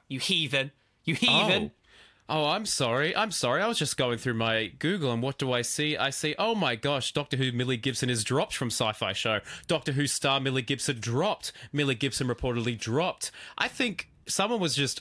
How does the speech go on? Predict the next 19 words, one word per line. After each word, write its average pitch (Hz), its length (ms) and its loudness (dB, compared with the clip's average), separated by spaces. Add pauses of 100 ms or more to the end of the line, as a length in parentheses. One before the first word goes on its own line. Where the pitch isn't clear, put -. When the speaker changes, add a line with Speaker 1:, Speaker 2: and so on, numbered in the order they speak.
Speaker 2:
holding 190 380 0
her 180 180 2
very 196 420 0
nicely 147 440 -2
above 151 260 -4
their 143 160 -4
head, 135 180 -4
and 123 120 -4
then, 120 240 -4
oh, - 160 -2 (260)
they 143 80 0
let 139 240 -2
go. 98 240 0 (560)
She's 127 240 0
been 131 120 2
Speaker 1:
Yes. 113 80 -4
Speaker 2:
dropped 113 440 0 (420)
like 113 220 -2
that. - 340 -4